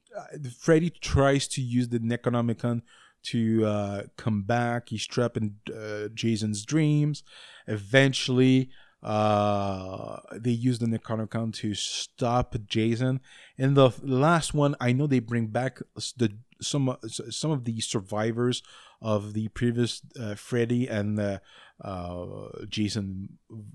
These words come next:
movie. So you have, uh, the Dream Master from parts five and six. Uh, you have Freddy's daughter from parts, I don't remember. Uh, you have Tommy Jarvis. You have,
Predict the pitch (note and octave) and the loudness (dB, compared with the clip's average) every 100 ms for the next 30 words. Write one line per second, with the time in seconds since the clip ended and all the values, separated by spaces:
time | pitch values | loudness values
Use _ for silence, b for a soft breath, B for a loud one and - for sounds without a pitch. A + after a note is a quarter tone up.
0 | A2 A#2+ B2+ C3+ C3+ B2+ B2 A#2 A2+ A2 | -4 -2 0 0 -2 -2 0 0 -2 -2
1 | G#2 G#2 A2 G2+ A#2+ B2 B2+ A#2+ A2 A#2 | -2 -2 -4 -4 0 2 2 2 0 -2
2 | B2+ - C#3+ C#3 C3+ - G#2 G#2 - A2+ | -4 -6 -4 -4 -6 -4 -4 -4 -2 -2
3 | G#2 - - B B B B _ - A#2+ | -4 -8 -16 B B B B _ 0 4
4 | A#2+ G#2+ G2+ - - D3+ C#3+ C#3+ - - | 4 2 -4 -6 2 6 6 4 -2 -8
5 | - B B B G#2+ G#2 G#2 G2+ A2 A2+ | -10 B B B -4 -2 -2 -4 -2 0
6 | A2 G#2+ G2+ - A#2+ A#2+ A2 A2+ A2 A2+ | 2 -2 -2 0 2 2 0 0 2 0
7 | A#2+ A#2 - A2+ G#2+ G#2+ G#2+ G#2+ - - | -2 -6 -6 -2 -2 -2 -4 -6 -10 -6
8 | A2 G#2+ - - - - - - _ - | -4 -4 -6 -16 -16 -14 -16 -20 _ -12
9 | A2+ G#2+ G#2+ A2+ A2 G#2 G#2+ B2 C#3+ D3+ | -10 -8 -6 -6 -4 -4 -4 -2 -4 -4
10 | B B B B G#2+ G#2 G#2+ A2+ - - | B B B B -4 -2 0 -2 -2 0
11 | A2+ A#2 A2 A2 A2 A#2+ B2 A#2+ B2+ A2+ | 2 2 0 2 2 2 2 0 -2 -2
12 | G#2+ - | -2 -8